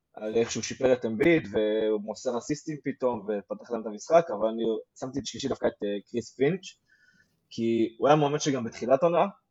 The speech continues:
לזכות, ואני חושב שמה שהוא עשה עם, אה, שהוא הצליח, אה, לשלב את, אה, השילוב שאף אחד לא, לא חשב שיעבוד כבר, עם, אה, טאונס וגובר, שהצליח לגרום להם להיראות כל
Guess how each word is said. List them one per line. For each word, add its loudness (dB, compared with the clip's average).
לזכות, 2
ואני 2
חושב 2
שמה 2
שהוא 2
עשה 2
עם, 2
אה, 0
שהוא -4
הצליח, 4
אה, 2
לשלב 2
את, 2
אה, 6
השילוב 0
שאף 2
אחד 4
לא, 8
לא 0
חשב -2
שיעבוד 2
כבר, 8
עם, -8
אה, -4
טאונס 4
וגובר, 2
שהצליח 0
לגרום -2
להם -2
להיראות 4
כל -10